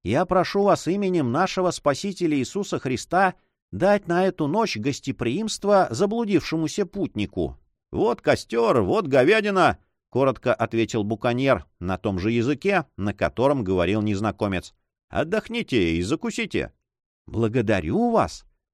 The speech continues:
отвечал приезжий. Он сошел с лошади, при этом движении плащ его раскрылся, и буконьеры заметили, что на этом человеке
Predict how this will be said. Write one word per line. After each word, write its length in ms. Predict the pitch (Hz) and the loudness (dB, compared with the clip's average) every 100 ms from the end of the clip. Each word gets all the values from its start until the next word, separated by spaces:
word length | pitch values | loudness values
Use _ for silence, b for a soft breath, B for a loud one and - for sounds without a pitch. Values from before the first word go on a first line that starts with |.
| _ | _
отвечал 540 | 76 - 78 92 98 | -6 -4 -4 0 0
приезжий. 640 | - 92 90 78 73 78 - _ _ _ _ - | -2 -2 -2 -2 -4 -6 -8 _ _ _ _ -2
Он 180 | 214 | -2
сошел 420 | 202 - - 214 165 | 2 2 2 0 0
с 80 | |
лошади, 600 | 185 208 196 175 175 131 - - | 2 2 2 2 4 2 -2 -6
при 140 | 104 120 | 0 0
этом 300 | 117 123 127 | 2 -2 0
движении 520 | 139 131 185 156 98 | 0 0 -2 0 -2
плащ 460 | 90 98 147 - | 0 2 2 0
его 180 | 120 98 | -2 2
раскрылся, 720 | 104 117 - 202 196 196 175 - _ _ _ | 2 0 0 0 2 2 2 0 _ _ _
и 80 | 90 | -4
буконьеры 680 | 101 151 175 175 214 226 175 | 0 0 0 -2 0 2 4
заметили, 720 | 147 185 180 - 160 156 127 - | 4 2 2 2 4 4 2 -6
что 220 | - 110 | -6 -2
на 180 | 98 113 | 2 0
этом 220 | 110 104 | -2 -6
человеке 760 | - 107 95 156 175 180 143 | 0 2 2 2 0 0 0